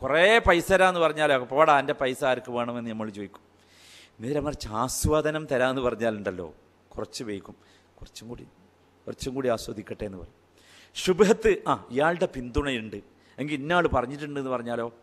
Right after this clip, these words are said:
കുറച്ചും കൂടി വൈകും. ഇത് രണ്ടും നമ്മളെ വൈകിക്കും, നമ്മൾ ശ്രദ്ധിക്കണം എന്നർത്ഥം.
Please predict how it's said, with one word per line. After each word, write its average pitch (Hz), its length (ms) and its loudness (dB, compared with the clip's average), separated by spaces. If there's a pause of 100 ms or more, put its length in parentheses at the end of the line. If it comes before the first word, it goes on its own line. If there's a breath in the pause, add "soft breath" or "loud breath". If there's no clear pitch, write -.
(340 soft breath)
കുറച്ചും 113 300 -8
കൂടി 117 180 -6
വൈകും. 95 400 -8
ഇത് 196 140 -2
രണ്ടും 139 380 -4
നമ്മളെ 120 240 -6
വൈകിക്കും, 107 600 -8 (340 loud breath)
നമ്മൾ 113 200 -6
ശ്രദ്ധിക്കണം 104 720 -10 (100)
എന്നർത്ഥം. 92 420 -18